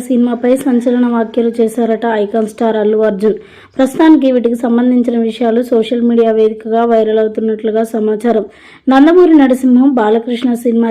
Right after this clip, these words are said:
రిలీజ్ అయిందని తెలియగానే ఏ ఒక్కరు కూడా ఆలోచించకుండా ఆ సినిమాకు వెళ్తూ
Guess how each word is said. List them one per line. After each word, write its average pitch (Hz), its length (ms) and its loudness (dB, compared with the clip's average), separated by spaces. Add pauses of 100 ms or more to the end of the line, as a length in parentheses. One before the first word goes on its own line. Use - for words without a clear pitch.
రిలీజ్ 233 320 0
అయిందని 226 420 -2
తెలియగానే 220 520 0 (160)
ఏ - 20 4 (140)
ఒక్కరు 247 340 -2
కూడా 233 220 2
ఆలోచించకుండా 226 760 0 (520)
ఆ 269 40 2 (120)
సినిమాకు 339 440 2
వెళ్తూ 247 240 0